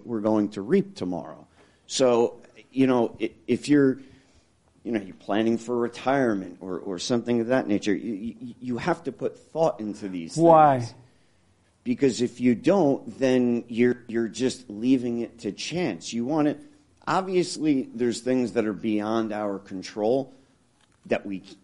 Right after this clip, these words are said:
Speaker 1: that we, we can't do anything about. So no, we shouldn't focus on it. But there are, but there are some things that we do have control of. If you're looking to buy a piece of real estate,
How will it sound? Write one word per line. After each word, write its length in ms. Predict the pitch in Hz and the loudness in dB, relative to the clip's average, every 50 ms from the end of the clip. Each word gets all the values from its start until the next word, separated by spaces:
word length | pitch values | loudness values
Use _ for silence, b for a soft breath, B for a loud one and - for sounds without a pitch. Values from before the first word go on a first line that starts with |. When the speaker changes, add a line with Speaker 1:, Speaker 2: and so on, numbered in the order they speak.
| _ _ | _ _
Speaker 1:
that 180 | - 110 - - | -10 -10 -10 -10
we, 160 | 95 95 80 - - | -12 -20 -20 -18 -16
we 280 | - 92 - - - 87 | -16 -16 -16 -16 -20 -18
can't 300 | - - 117 113 113 120 | -8 -2 -2 -2 -2 0
do 160 | - 120 120 | -2 0 2
anything 280 | 127 135 127 135 139 135 | 2 2 2 2 0 0
about. 280 | 117 131 131 131 - | 0 0 -2 -2 -4
So 140 | - - 127 | -6 -6 -4
no, 220 | 139 180 160 110 98 | 0 0 2 0 0
we 120 | 101 104 | -2 -4
shouldn't 300 | 98 - 127 113 - - | -4 -4 -4 -4 -6 -6
focus 480 | - - 156 165 160 - 110 92 - - | -6 -2 0 0 0 -2 -8 -12 -10 -12
on 160 | 87 82 82 | -12 -12 -14
it. 80 | - - - | -18 -18 -12
But 160 | - 123 123 | -12 -10 -4
there 160 | - 135 135 | 0 0 2
are, 160 | 139 165 - - | 2 2 0 -4
but 200 | 127 135 139 135 | -6 -10 -8 -8
there 100 | 131 127 | -8 -8
are 40 | 120 | -8
some 200 | 120 - 185 - - - - | -8 -8 -10 -12 -12 -14 -12
things 180 | 143 135 110 95 | -10 -10 -8 -10
that 140 | 104 - | -10 -12
we 100 | - 104 | -10 -12
do 460 | 98 85 80 85 - 127 165 214 214 160 | -12 -14 -10 -2 2 2 4 4 4 0
have 400 | 113 98 92 101 92 85 - - | 0 0 -2 -2 -2 -2 -4 -12
control 480 | - 92 92 - - - 95 82 60 - | -16 -14 -14 -14 -14 -14 -14 -12 -12 -14
of. 60 | - - b b b b b b | -16 -18 b b b b b b
If 140 | 110 113 | -4 0
you're 120 | 131 151 160 | 2 2 4
looking 260 | 156 160 156 139 143 | 4 4 2 2 0
to 60 | 139 131 | -4 -2
buy 200 | 135 135 131 123 | 0 0 0 0
a 80 | 117 | 0
piece 340 | - 113 127 123 120 120 - | -2 -4 -10 -10 -10 -10 -10
of 140 | 110 104 92 87 - _ | -12 -12 -12 -14 -18 _
real 280 | - 131 123 117 107 104 | -6 -2 0 0 0 -2
estate, 340 | 95 - - - 90 87 | -6 -10 -12 -12 -12 -12